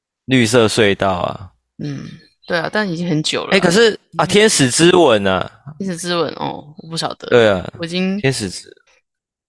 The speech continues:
Speaker 2: 超过十年了。<laughs>
Speaker 1: 嗯。我好像也才约莫四年多前去的。
Speaker 2: 那我已经超过十年了，我，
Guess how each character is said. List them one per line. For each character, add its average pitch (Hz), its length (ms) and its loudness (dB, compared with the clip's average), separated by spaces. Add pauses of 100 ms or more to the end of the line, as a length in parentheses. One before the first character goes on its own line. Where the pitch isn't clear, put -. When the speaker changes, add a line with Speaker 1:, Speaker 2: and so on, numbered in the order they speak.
(140)
Speaker 2:
超 196 220 2
过 196 180 0
十 156 220 -4
年 151 280 2
了。 113 160 -8 (520)
<laughs> - 580 -8
Speaker 1:
嗯。 180 140 -20 (640)
我 143 120 2
好 123 120 4
像 127 200 2
也 101 120 4
才 95 220 0
约 117 260 4
莫 117 240 2
四 98 540 4
年 87 380 -2
多 95 220 2
前 87 240 -4
去 - 260 -8
的。 - 200 -20 (140)
Speaker 2:
那 277 200 -2
我 269 140 2
已 - 20 2
经 269 140 4
超 254 240 0
过 262 180 2
十 196 300 -2
年 180 320 2
了， 156 340 -2
我， 170 160 -6